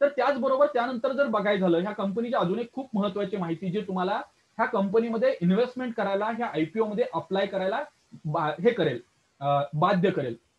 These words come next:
जसं की बघा, industry outlook जर बघितलं, India, Indian nuclear equipment इंडस्ट्रीचा जर data बघितला तर सध्याला भारतामध्ये जे nuclear एनर्जीची किंवा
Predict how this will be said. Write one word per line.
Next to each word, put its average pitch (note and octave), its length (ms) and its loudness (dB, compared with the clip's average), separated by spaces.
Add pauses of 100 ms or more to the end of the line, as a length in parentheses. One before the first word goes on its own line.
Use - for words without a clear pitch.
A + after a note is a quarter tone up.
जसं G3+ 200 -2
की C#4 60 -4
बघा, F#3+ 240 0
industry C4 440 2
outlook A#3 500 0
जर B3 160 2
बघितलं, G3+ 360 0
India, F#3 460 0 (520)
Indian A3+ 360 4 (100)
nuclear G#3+ 460 2 (100)
equipment A#3 600 -4
इंडस्ट्रीचा A#3 560 4
जर A#3+ 200 -2
data E3+ 320 0
बघितला D3 500 -2 (360)
तर C#4 80 0
सध्याला A3 420 0
भारतामध्ये A3 600 -2
जे C4 260 -4 (340)
nuclear G#3+ 460 0 (100)
एनर्जीची G3+ 600 0
किंवा B3+ 180 -4